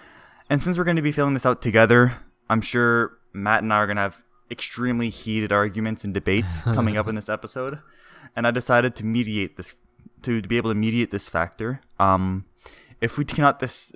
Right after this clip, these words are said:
Speaker 1: decide on what tier the cereal belongs to, we will average it out to the middle. So if it's some, one of us says S and one says B tier, it'll go into A tier. And then if we,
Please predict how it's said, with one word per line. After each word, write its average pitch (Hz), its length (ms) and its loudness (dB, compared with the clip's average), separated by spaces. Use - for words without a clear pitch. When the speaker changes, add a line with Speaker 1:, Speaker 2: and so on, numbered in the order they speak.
Speaker 1:
decide 110 520 2
on 101 440 0
what 101 260 -4
tier 101 520 -2
the 101 80 -6
cereal 101 440 0
belongs 92 480 0
to, 139 300 0
we 120 100 -4
will 107 140 2
average 107 340 6
it 104 60 0
out 104 180 4
to 104 60 -8
the 85 60 -4
middle. 87 280 -4
So 90 300 -2
if 92 220 -4
it's - 180 -2
some, 107 140 -8
one 120 120 4
of 117 60 6
us 117 100 2
says 107 180 -2
S 104 300 2
and 107 100 -2
one 104 120 0
says 92 220 -4
B 110 240 0
tier, 110 380 2
it'll 98 220 6
go 98 180 6
into - 200 2
A 85 160 2
tier. - 360 -10
And 120 160 2
then 117 220 4
if 120 220 -2
we, 120 560 2